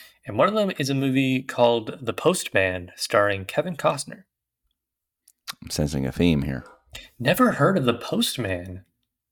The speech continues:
Speaker 1: I wish I
Speaker 2: No,
Speaker 1: would've.
Speaker 2: nor I.
Speaker 1: Wish I
Speaker 2: Have you
Speaker 1: would've, maybe that would've been a good one.
Speaker 2: Have you seen many Kevin Costner movies?
Speaker 1: Um, we just finished watching the first season of Yellowstone.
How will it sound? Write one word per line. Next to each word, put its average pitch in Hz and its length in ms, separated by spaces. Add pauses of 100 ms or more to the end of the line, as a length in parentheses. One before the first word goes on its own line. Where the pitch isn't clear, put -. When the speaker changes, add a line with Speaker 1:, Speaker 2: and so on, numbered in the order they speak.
(300)
Speaker 1:
I 139 40
wish - 180
I 117 40
Speaker 2:
No, 101 60
Speaker 1:
would've. 92 320 (360)
Speaker 2:
nor 82 260
I. - 200 (1500)
Speaker 1:
Wish - 180
I 131 40
Speaker 2:
Have 120 60
you 95 80
Speaker 1:
would've, 123 160
maybe 123 180
that 127 200
would've 110 140
been 101 80
a 98 40
good 98 160
one. 98 180 (260)
Speaker 2:
Have 98 120
you 101 40
seen 135 220
many 127 200
Kevin 120 320
Costner 117 440
movies? 127 400 (2000)
Speaker 1:
Um, 151 360
we 147 80
just 185 200
finished 202 280
watching 143 320
the 123 60
first - 340
season 117 380
of 98 720 (280)
Yellowstone. 98 720